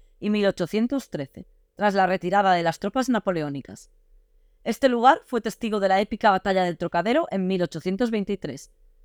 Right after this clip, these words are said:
marcando el fin del trienio liberal español y la restauración absolutista de Fernando séptimo.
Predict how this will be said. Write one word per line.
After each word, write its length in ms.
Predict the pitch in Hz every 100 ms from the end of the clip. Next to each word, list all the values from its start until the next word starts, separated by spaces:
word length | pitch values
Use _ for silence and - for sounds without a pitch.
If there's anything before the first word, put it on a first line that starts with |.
| _
marcando 460 | 180 196 - 226 202
el 100 | 170
fin 280 | - 247 226
del 200 | 190 -
trienio 400 | 180 202 247 294
liberal 340 | 233 190 190
español 560 | 180 - 175 208 359 - _ _ _
y 100 | 226
la 140 | 226
restauración 540 | 202 - 190 180 185 208
absolutista 720 | 175 - 170 160 233 - 311
de 160 | 202 190
Fernando 400 | 180 170 170 156
séptimo. 520 | - 131 - 131